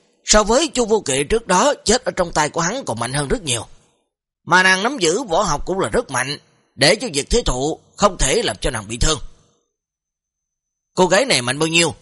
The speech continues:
Hệ thống, cần tiêu hao bốn triệu năm trăm ngàn giá trị hương quả, có tiếp tục hay không? Bốn trăm năm mươi vạn giá trị hương quả, Lục Động Thiên à? Khương Trường Sinh không có ra tay, mà là chờ đợi đối phương chiến lui.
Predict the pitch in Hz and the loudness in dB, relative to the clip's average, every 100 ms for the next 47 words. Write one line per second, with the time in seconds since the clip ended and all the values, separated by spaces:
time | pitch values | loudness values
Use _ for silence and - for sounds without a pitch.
0 | _ _ _ _ _ _ 117 135 151 247 | _ _ _ _ _ _ -2 0 0 -2
1 | - _ _ _ _ - 185 180 233 220 | -10 _ _ _ _ 0 2 4 4 4
2 | 214 233 - 180 156 175 202 196 165 127 | 4 2 0 0 2 0 0 -2 -2 -4
3 | 127 214 147 165 131 127 214 240 185 - | -2 -2 0 -2 0 0 0 -2 -2 -4
4 | 117 151 143 151 117 - _ _ _ _ | -4 -4 0 0 -2 -16 _ _ _ _
5 | _ _ _ _ _ - 147 311 226 208 | _ _ _ _ _ -2 0 2 2 0
6 | 214 - 143 185 185 175 110 143 202 127 | 0 -8 -2 -2 0 0 -2 -4 -4 -4
7 | 151 120 113 185 _ _ - 123 135 143 | -4 -2 -2 -2 _ _ -6 -2 -2 -2
8 | 151 185 165 - - _ _ _ _ _ | 2 2 2 -2 -8 _ _ _ _ _
9 | _ _ - 226 165 147 196 196 185 185 | _ _ 2 2 2 0 0 0 -2 -2
10 | 233 214 175 - 170 170 117 _ _ _ | 0 0 2 2 2 0 -6 _ _ _
11 | _ 120 135 139 135 135 139 123 117 143 | _ -2 2 4 2 2 -2 -2 -2 -2
12 | 185 170 143 185 208 175 | -2 -4 -4 -4 2 2